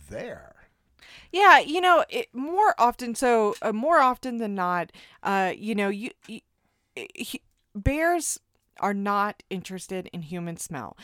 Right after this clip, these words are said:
Speaker 2: So if they can smell you, they're going to go off. It's the food that they're attracted to. Um, they often tell you as you're hiking and you see a bear, rather than alerting the bear or rather than surprising the bear,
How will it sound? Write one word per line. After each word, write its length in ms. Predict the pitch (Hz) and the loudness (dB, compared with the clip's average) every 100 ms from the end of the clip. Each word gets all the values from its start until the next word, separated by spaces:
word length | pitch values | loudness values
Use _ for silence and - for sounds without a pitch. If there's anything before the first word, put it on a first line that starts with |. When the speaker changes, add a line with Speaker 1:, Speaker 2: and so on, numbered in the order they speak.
| - | -18
Speaker 2:
So 140 | - 233 | -2 0
if 80 | 226 | 2
they 120 | 320 | 0
can 160 | 330 | -2
smell 320 | 247 - 214 247 | -6 -4 -4 -4
you, 200 | 277 302 | -6 -6
they're 160 | 285 | -6
going 320 | 240 247 240 | -4 -4 -6
to 80 | 208 | -8
go 240 | 185 170 - | -6 -6 -4
off. 420 | 135 - 165 - - | -6 -8 -10 -12 -4
It's 240 | 233 - | -4 -4
the 120 | - | -8
food 460 | 208 - 226 220 208 | -8 -8 -6 -6 -8
that 140 | 202 | -10
they're 200 | 196 190 | -6 -6
attracted 580 | 175 - 156 156 151 143 | -8 -10 -10 -12 -14 -14
to. 320 | - 156 - - - - - | -12 -14 -14 -18 -20 -14 -4
Um, 340 | 202 196 196 | 0 0 0
they 140 | 220 | 4
often 320 | 226 220 262 233 | 6 6 4 -4
tell 200 | 226 214 | -2 -2
you 160 | 214 | -4
as 100 | 208 | -6
you're 120 | 196 | -8
hiking 420 | 190 196 196 202 196 | -6 -4 -4 -2 -2
and 140 | 185 | -2
you 80 | 180 | -6
see 180 | - 196 | -6 -6
a 60 | |
bear, 260 | 180 190 185 | -4 -4 -2
rather 260 | 180 180 | -4 -6
than 180 | 180 180 | -8 -8
alerting 480 | 180 180 185 202 196 | -6 -4 -4 -4 -6
the 80 | 190 | -6
bear 420 | 185 185 185 180 | -6 -4 -2 -2
or 80 | 165 | -2
rather 280 | 190 190 185 | -2 -2 -4
than 160 | 190 | -6
surprising 640 | - - - 202 208 208 202 | -6 -6 -4 -4 -4 -6 -6
the 80 | 180 | -4
bear, 340 | 185 185 175 | -4 -2 -4